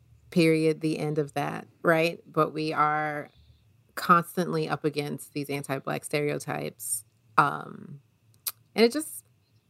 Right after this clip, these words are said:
it's unfortunate. It's, I, I, I don't really have the right words. I don't know what white and or privileged parents or Latinx and Asian parents, um, need to hear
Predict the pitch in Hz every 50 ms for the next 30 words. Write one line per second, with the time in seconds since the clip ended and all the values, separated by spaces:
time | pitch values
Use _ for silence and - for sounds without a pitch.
0 | - - 202 - 240 220 208 233 226 208 - - 160 151 156 - - _ _ _
1 | _ _ - 165 165 165 - - - - 170 170 - - _ - 165 165 - -
2 | - _ _ _ _ _ _ - - 190 196 247 262 262 233 247 233 220 202 196
3 | 185 185 196 208 233 233 240 247 220 226 254 262 262 269 262 269 - - 208 233
4 | 277 277 240 247 240 233 220 214 190 170 180 185 190 196 208 - - - - 190
5 | 196 190 180 175 - 208 196 175 180 185 180 175 - - - 208 185 185 180 180
6 | 180 170 165 170 160 160 170 175 170 170 180 175 170 - - 175 160 170 165 165
7 | 165 175 185 175 170 170 165 165 165 - - - - - - 170 165 165 160 165
8 | 160 160 - - - 185 196 202 196 - 175 - - - 254 277 214 180 170 175
9 | 170 175 180 175